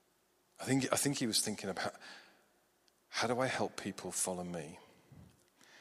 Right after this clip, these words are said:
How do I help people love one another?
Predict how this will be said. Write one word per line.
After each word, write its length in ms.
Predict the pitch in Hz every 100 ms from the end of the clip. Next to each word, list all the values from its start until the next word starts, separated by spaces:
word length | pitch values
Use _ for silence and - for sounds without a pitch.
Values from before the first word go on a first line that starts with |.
| - - _ _
How 140 | - -
do 120 | 107
I 60 | 107
help 220 | 101 -
people 260 | 104 - 90
love 260 | 87 85
one 140 | - 85
another? 420 | - 80 139 -